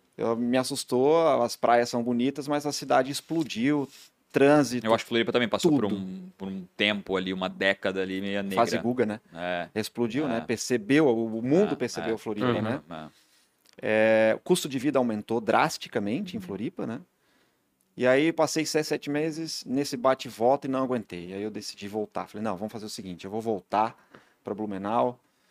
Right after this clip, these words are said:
Speaker 1: E quando eu voltei, eu, eu fui abordado por algumas agências, queriam que eu
Speaker 2: Uhum.
Speaker 1: fosse trabalhar de atendimento, que sempre
Speaker 2: Uhum.
Speaker 1: foi minha, minha veia.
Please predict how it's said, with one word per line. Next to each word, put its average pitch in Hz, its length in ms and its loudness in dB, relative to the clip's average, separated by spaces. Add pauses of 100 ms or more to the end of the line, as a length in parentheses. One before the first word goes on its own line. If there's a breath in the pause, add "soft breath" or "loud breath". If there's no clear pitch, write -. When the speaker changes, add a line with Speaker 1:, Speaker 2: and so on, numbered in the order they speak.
(220)
Speaker 1:
E 131 60 -12
quando 269 240 -2
eu 226 100 4
voltei, 165 600 0
eu, - 140 -6
eu 175 100 0
fui 214 200 0
abordado 208 600 4
por 160 160 -2
algumas 147 340 0
agências, 117 480 -4
queriam 156 280 -6
que 185 80 -6
eu - 20 -2
Speaker 2:
Uhum. 180 60 -10
Speaker 1:
fosse 190 160 -2
trabalhar 160 400 0
de 170 80 -6
atendimento, 139 580 -4
que - 140 -10
sempre 101 220 -6
Speaker 2:
Uhum. 90 60 -12
Speaker 1:
foi 147 100 0
minha, 123 360 -2
minha 113 220 -4
veia. 147 340 -4